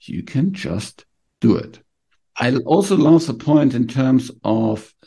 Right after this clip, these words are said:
speaking about the team. I think if you're a supervisor, speak about not just the technical achievements of your team, highlight the influences that your team has.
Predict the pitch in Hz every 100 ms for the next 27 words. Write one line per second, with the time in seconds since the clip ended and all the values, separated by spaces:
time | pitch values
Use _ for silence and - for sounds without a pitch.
0 | 98 - - 139 127 120 101 104 87 -
1 | 113 113 - - _ _ _ _ _ _
2 | 104 104 - 185 190 160 - _ 135 165
3 | - 214 - - - 165 127 95 82 76
4 | 80 - - _ _ _ _ _ _ -
5 | - 139 165 165 - 131 131 131 120 -
6 | 127 131 185 - - - 147 160 - -
7 | 123 120 - 135 156 131 117 104 95 90
8 | - - 87 - - - - - - -
9 | - - - _ _ _ _ _ - 123
10 | 143 160 156 143 139 131 - 107 - _
11 | _ - 139 147 135 - 92 95 90 -
12 | - - _ _ - 90 - 82 - 82
13 | 82 85 80 80